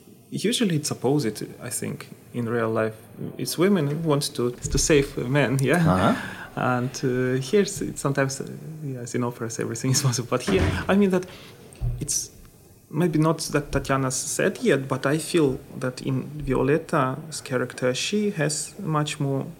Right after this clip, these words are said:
Speaker 1: masculine, uh, th-, things.
Speaker 2: She, she is a strong woman.
Speaker 1: Strong woman, yeah.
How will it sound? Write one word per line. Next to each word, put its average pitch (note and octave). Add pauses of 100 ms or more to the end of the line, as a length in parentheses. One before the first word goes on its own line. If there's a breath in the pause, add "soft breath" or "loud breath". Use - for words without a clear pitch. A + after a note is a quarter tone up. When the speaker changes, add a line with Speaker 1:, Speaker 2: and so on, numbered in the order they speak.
(280)
Speaker 1:
masculine, C#3+ (140)
uh, C#3 (240)
th-, D3+
things. C#3+
Speaker 2:
She, -
she B2+
is A#2+
a G2
strong B2+
woman. C#3+
Speaker 1:
Strong F3+
woman, D#3
yeah. D3+